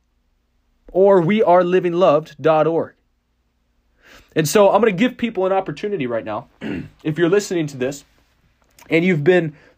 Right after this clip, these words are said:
impacted by any of my videos, any of my social media, or by this message today, and you feel led by the Spirit of God to help our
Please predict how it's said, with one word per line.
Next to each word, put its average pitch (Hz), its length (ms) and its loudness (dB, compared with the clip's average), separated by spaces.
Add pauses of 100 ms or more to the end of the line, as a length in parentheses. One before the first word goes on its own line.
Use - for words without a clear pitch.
impacted 151 720 0 (300)
by 139 320 2
any 190 300 0
of 180 80 2
my 151 160 2
videos, 208 600 0 (280)
any 190 220 0
of 175 80 2
my 156 120 4
social 160 400 -2
media, 180 420 -2 (520)
or 180 140 4
by 170 220 4
this 196 280 2
message 139 440 -4
today, 143 420 0 (440)
and 151 180 0
you 180 100 -2
feel 185 240 0
led 180 300 2
by 170 140 2
the 156 80 -4
Spirit 185 400 -2
of 135 140 -6
God 156 380 0 (1040)
to 170 160 -2
help 220 420 0
our 160 480 2